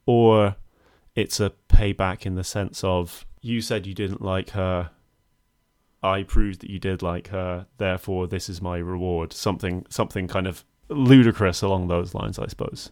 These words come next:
So it has, it has both that meaning, it's both the euphemistic way of referring to sex, it has the meaning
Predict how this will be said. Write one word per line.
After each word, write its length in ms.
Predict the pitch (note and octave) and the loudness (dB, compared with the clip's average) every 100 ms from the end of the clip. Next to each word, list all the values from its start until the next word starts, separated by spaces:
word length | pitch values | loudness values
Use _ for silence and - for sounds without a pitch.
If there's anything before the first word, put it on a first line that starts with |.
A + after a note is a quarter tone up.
| _ | _
So 220 | - D#3 | 4 8
it 100 | C#3 | 8
has, 260 | B2 D#3 - - | 8 6 6 2
it 80 | B2+ | 4
has 160 | C3+ | 4
both 220 | B2+ A#2+ - | 4 4 6
that 200 | A#2+ A#2+ | 6 4
meaning, 420 | G2 F#2+ F#2 F#2+ _ _ - | 0 2 -2 -4 _ _ -2
it's 160 | - | -2
both 320 | - C3+ B2 | 0 2 4
the 80 | - | 0
euphemistic 680 | A#2 C#3+ - A#2 A2 G#2 - | -2 0 4 2 2 -4 -2
way 120 | F#2+ | 0
of 100 | F2+ | 0
referring 380 | - - F#2 F2+ | -4 -2 -2 -2
to 100 | - | -6
sex, 360 | - B2 - - | -4 -4 -4 -4
it 120 | - | -4
has 200 | G#2 G#2 - | -2 -2 -2
the 80 | G2 | -2
meaning 420 | F#2+ F2+ F2+ | -2 -2 -4